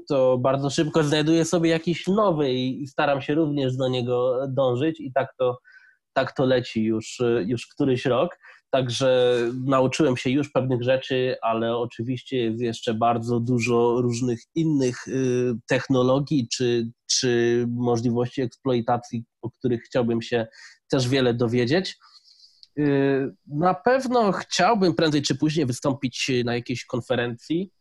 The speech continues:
najpierw krajowej, być może kiedyś zagranicznej, no a żeby wystąpić na takiej konferencji, no to z kolei trzeba by mieć jakiś ciekawy temat, o którym można by opowiedzieć.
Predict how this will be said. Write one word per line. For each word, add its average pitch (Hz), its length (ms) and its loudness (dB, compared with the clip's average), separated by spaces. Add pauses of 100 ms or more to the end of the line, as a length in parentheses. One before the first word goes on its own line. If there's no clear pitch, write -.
(320)
najpierw 123 600 -4
krajowej, 135 460 0
być 131 240 -2
może 151 280 0
kiedyś 160 400 0 (120)
zagranicznej, 170 1000 0
no 226 340 2 (180)
a 170 180 2
żeby 160 280 2
wystąpić 131 400 -6
na 139 140 -4
takiej 160 280 -4
konferencji, 196 960 -2
no 294 200 -2
to 247 120 -2
z - 100 -6
kolei 196 360 2
trzeba 180 280 2
by 165 120 2
mieć 156 220 2
jakiś 143 440 0 (200)
ciekawy 131 400 0
temat, 135 380 0
o 143 80 -8
którym 143 260 -2
można 143 280 -2
by 135 140 0
opowiedzieć. 131 600 -4